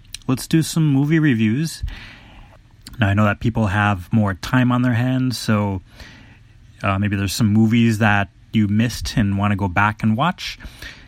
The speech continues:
And so, yeah, I've seen a few, and maybe these reviews will help you decide if you wanna see this particular movie or not. So today I'm going to review a movie called The Social Network.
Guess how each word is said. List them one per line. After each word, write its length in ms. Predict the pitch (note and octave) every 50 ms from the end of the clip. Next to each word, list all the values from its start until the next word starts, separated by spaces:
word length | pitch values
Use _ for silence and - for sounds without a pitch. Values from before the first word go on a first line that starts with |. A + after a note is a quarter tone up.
| - - -
And 160 | - B2+ A#2+ A2+
so, 520 | - - D3 C#3+ C#3 C#3 C#3+ C#3 C#3 C#3
yeah, 160 | D#3+ G3 G3+
I've 120 | C3+ G#2+ G2
seen 220 | - - C#3 C3
a 40 | B2
few, 320 | - - - C#3+ D#3 D#3
and 160 | D#3+ B2+ A2
maybe 320 | G#2+ A2 A2 G#2 A2 A2 A2
these 480 | G#2 G2+ G#2+ A2 A2 A2 G#2+ - - - A#2+ A#2 A2 -
reviews 580 | B2 A2+ G#2 F#2+ G#2 G#2+ A2 A2 A2 A2 G#2+
will 220 | A2+ G#2 G2 G2 F#2+
help 240 | F2 G#2 G2+ - A2
you 280 | G2+ G2 G2+ G2 F2+ - - - - - -
decide 640 | - A2 - - - G2+ G2+ G#2+ A2 A2 G#2+ G#2+
if 120 | G#2 - -
you 80 | A2+
wanna 240 | G2+ G2 G2+ G#2 G2+
see 240 | - - - A2 G#2
this 180 | G2+ G#2 -
particular 360 | - - - A2 - - A#2 B2
movie 300 | B2+ D3 D#3+ D3 B2+ G#2+
or 60 | G2
not. 200 | F#2 F2+ F2+ - - - - - - - - - - - - -
So 260 | - - - B2+ A#2
today 400 | A2 - - A2 G#2+ C3+ D3+ E3
I'm 140 | D#3 C3 G#2+
going 300 | G2+ A#2 A#2+ A#2+ A#2+ A#2
to 160 | A#2+ - B2
review 640 | A#2+ A2 A2 G2+ F2 E2+ G2 G#2 A#2 D#3+ F#3+ G3 A3+ - - - - - - -
a 80 | G#2+ G2+
movie 280 | G#2 G#2+ G#2 A2+ A2+
called 400 | A2 - - G#2+ G2+ G2+ G2+ G2
The 100 | F#2+ F#2+
Social 680 | - - - - C3+ C3 A#2+ - - C#3 C3 C3 B2+ A2 - -
Network. 720 | - F#2+ G2+ A#2+ C3+ - - G#2 F2+ E2 - - - -